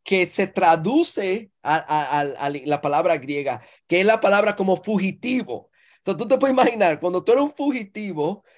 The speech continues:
es porque hay algo que te está tratando de matar y tú estás, ¿qué? Corriendo. So, aquí cuando él dice, "Hu-, hu-, huyan de la fornicación", es,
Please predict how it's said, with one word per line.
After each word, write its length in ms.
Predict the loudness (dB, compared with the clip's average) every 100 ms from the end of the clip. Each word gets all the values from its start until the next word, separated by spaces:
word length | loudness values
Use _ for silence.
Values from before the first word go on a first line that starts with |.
| _
es 140 | -2 4
porque 360 | 6 4 4
hay 240 | 4 4 4
algo 320 | 4 4 2
que 100 | 2
te 140 | -2
está 240 | -2 0 2
tratando 540 | 0 0 2 2 2
de 140 | -2 0
matar 600 | -2 -2 -2 0 -2 -10 -6
y 140 | -6
tú 140 | -4 -2
estás, 280 | 0 0 -2
¿qué? 220 | -4 -2
Corriendo. 760 | 2 2 2 2 2 0 -6
So, 140 | -4 -4
aquí 220 | -4 -6
cuando 260 | -4 0 0
él 140 | 0
dice, 260 | -4 -2 -4
"Hu-, 460 | -2 0 0 -4 _
hu-, 320 | 0 0 -2 -10 _
huyan 460 | -2 -2 0 -4 -2
de 80 |
la 120 | -4 -4
fornicación", 760 | -6 -10 -8 -8 -6 -4 -2
es, 160 | -2 -2